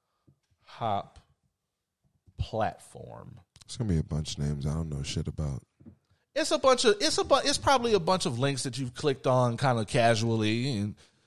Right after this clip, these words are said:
Speaker 1: um, let me see. Best Hip Hop Platform. Here we go. The nominees are The Breakfast Club, Joe Budden, Rap Caviar, Hip Hop D X, Double X L, All Hip Hop,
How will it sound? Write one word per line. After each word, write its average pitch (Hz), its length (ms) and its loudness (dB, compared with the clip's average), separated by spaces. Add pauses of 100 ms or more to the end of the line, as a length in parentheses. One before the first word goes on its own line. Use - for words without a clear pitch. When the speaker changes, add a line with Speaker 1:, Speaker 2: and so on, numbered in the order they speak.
(260)
Speaker 1:
um, 104 500 2
let 113 100 -4
me 147 100 0
see. 80 320 -4 (400)
Best 175 360 0
Hip - 340 -6
Hop - 300 -4
Platform. 82 680 -6 (220)
Here 233 160 -4
we 175 120 8
go. 87 320 2
The 120 100 0
nominees 160 680 4
are 85 360 0 (520)
The - 60 -12
Breakfast 160 400 4
Club, 139 500 4 (500)
Joe 143 180 8
Budden, 135 520 4 (540)
Rap 143 260 4
Caviar, 120 720 6
Hip 143 260 0
Hop 123 300 4
D 120 240 4
X, 113 260 0
Double 131 340 4
X 127 220 2
L, 110 480 2
All 131 240 8
Hip 120 300 0
Hop, 104 320 -2